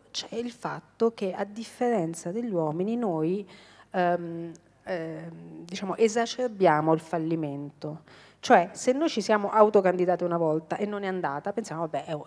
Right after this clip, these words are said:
non va, non va, è inutile che ci provo, non va." Il tutto mentre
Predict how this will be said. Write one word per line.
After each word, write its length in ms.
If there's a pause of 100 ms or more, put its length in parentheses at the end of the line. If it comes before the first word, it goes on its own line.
non 240
va, 140
non 160
va, 200 (160)
è 100
inutile 320
che 80
ci 200
provo, 280
non 180
va." 160 (920)
Il 180
tutto 360
mentre 680